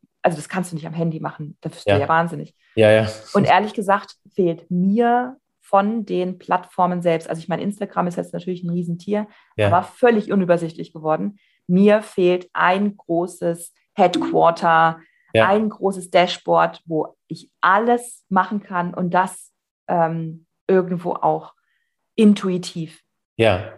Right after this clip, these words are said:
Speaker 1: Ich möchte keinen Master abschließen müssen, um Social Media bewerkstelligen. Und ich möchte es schnell und einfach haben. Ich will direkt in einem Tool Hashtag Recherche betreiben können. Ich möchte
Speaker 2: Ja.
Speaker 1: immer die Trends auf dem Bi-,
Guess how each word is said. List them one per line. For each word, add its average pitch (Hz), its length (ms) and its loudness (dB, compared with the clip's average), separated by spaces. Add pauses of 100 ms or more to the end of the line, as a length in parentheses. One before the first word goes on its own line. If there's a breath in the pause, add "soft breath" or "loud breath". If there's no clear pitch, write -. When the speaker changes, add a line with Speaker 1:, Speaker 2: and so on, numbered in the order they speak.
Speaker 1:
Ich 202 140 -4
möchte 196 220 0
keinen 180 360 -2
Master 175 360 0
abschließen 180 420 -4
müssen, 170 280 -6
um 165 500 -4
Social 170 300 -6
Media 170 240 0
bewerkstelligen. 160 400 -4
Und 185 80 0
ich 180 60 -16
möchte 185 260 -4
es 262 140 -6
schnell 175 340 0
und - 160 -4
einfach 170 320 -6
haben. 156 180 -8
Ich 170 140 -10
will 170 80 -2
direkt 165 500 -2 (380)
in 226 160 2
einem 196 320 0
Tool 175 440 -4 (140)
Hashtag 190 600 0
Recherche 175 400 0
betreiben 165 500 -4
können. 160 220 -4
Ich 170 100 -8
möchte 170 280 -4
Speaker 2:
Ja. - 80 4
Speaker 1:
immer 185 100 4
die 175 100 -4
Trends 175 340 0
auf - 140 2
dem 170 120 -10
Bi-, 175 160 -10